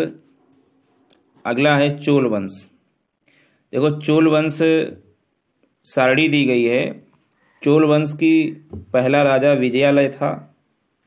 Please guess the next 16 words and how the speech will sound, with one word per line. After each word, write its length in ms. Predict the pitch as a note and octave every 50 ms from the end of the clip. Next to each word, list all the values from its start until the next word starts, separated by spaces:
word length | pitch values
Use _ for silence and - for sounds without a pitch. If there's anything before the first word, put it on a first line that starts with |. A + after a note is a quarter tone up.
| _ _ _ _ _ _ _ _ _ _ _ -
दूसरा 640 | - A#2+ A#2+ - C#3+ C#3 C#3+ D3 D3 D3 D3 - - -
आदित्य 380 | A#2 A2+ A2 C3 C#3 C#3 - -
प्रथम 380 | - C#3+ C#3+ - D3 C#3+ C#3+
था, 460 | C#3+ C#3+ C#3+ D3+ - - - - _ _ _
तीसरा 420 | B2 C3 B2+ B2 - C#3 C#3+ C#3+ C3+
परातांक 760 | C#3 - - B2 B2 A#2+ A#2+ A#2 - B2+ C3 C#3+ D3 D3 -
प्रथम 340 | C#3 C#3 C#3+ - C#3 C#3+ C#3+
था। 360 | D3 D3 D3+ D#3 - - - - _ _ _ _ _ _ _ _ _ _ _ _ _ _ _ _ -
और 180 | - B2+ B2+ B2+
परातंक 600 | B2 - C3 C3 C3 C3 B2+ - - E3 F3 E3
प्रथम 420 | - - C#3+ C#3+ D3 D3 D3 D3
के 180 | D3 D#3 E3 E3
तीन 380 | E3 - - F3 F3+ E3+ D#3 -
पुत्र 180 | C#3+ C3+ C#3
संतानें 560 | - C3+ B2 A#2 A#2+ A#2+ A#2 A2+ A2 G#2+ G#2+
हुईं, 200 | G#2+ G2+ G2 G#2